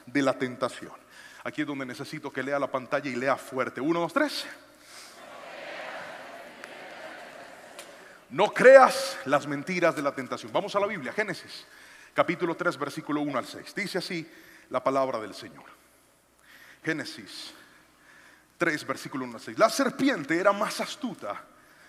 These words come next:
que todos los animales del campo que Dios, el Señor, había hecho. Así que le preguntó a la mujer, "¿Con que Dios les dijo que no comieran de ningún árbol del fruto?". Como siempre el diablo exagerando todo.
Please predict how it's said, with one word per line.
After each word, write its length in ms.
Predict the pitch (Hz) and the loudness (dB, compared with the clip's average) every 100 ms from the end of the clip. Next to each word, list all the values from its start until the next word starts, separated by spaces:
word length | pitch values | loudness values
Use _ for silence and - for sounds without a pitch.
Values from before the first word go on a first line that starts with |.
| - | -10
que 80 | 135 | -4
todos 260 | 185 185 | 0 0
los 180 | 160 - | 0 -2
animales 440 | 156 160 165 151 | -2 2 2 2
del 160 | 151 139 | -2 0
campo 480 | 180 165 139 101 90 - - | 2 0 -2 -12 -14 -14 -10
que 120 | 120 | -6
Dios, 560 | 131 151 147 - - - - - - | -2 -2 -4 -8 -14 -18 -20 -16 -4
el 180 | 208 175 | -4 -2
Señor, 380 | - 143 139 | -6 -4 -2
había 300 | 120 123 107 | -2 -2 -4
hecho. 280 | 87 - - - | -4 -10 -16 -14
Así 240 | 113 220 | -10 -8
que 80 | 226 | -6
le 80 | 208 | -4
preguntó 380 | 190 175 165 196 | -2 -4 -2 0
a 40 | |
la 60 | 190 | 0
mujer, 340 | 180 247 - - - - - - - | 0 -2 -2 -12 -20 -20 -20 -18 -6
"¿Con 220 | 220 220 | -4 0
que 140 | 233 | -2
Dios 320 | 202 240 311 | 2 2 2
les 240 | 294 285 - | 0 0 0
dijo 280 | 269 294 277 | 0 0 -4
que 140 | 196 | -2
no 180 | 190 247 | -4 -2
comieran 520 | 247 226 247 240 190 | -2 0 0 -2 2
de 120 | 214 | 2
ningún 760 | 214 214 202 160 277 370 370 320 | 2 0 -2 -2 6 6 6 2
árbol 400 | 311 302 294 233 | 0 0 -2 -4
del 160 | 214 | -8
fruto?". 400 | - 320 - 339 - - - - - - | -4 -2 -2 -6 -8 -20 -20 -20 -20 -10
Como 240 | 135 135 | -8 -8
siempre 360 | - 170 160 156 | -8 -8 -6 -6
el 60 | 156 | -4
diablo 260 | 160 160 | -4 -4
exagerando 520 | 139 120 113 120 135 | -6 -6 -4 -4 -4
todo. 260 | 143 92 | -8 -10